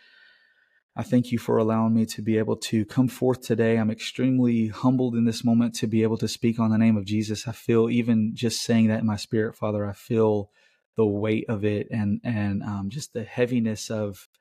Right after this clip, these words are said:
coming forth with your name and, and speaking on your son's name, Father. Um,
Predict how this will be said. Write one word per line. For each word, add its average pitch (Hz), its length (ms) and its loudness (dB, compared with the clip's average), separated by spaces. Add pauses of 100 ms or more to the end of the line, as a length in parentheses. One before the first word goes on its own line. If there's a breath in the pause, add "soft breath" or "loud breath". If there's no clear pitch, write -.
(600)
coming 123 300 2
forth 117 340 -2
with 107 460 -2
your 110 280 2
name 104 300 0
and, 98 160 -4
and 104 140 -6
speaking 107 800 2 (600)
on 107 680 2 (360)
your 123 220 2
son's 110 460 -2
name, 104 440 -2
Father. 95 540 -4
Um, 90 340 -6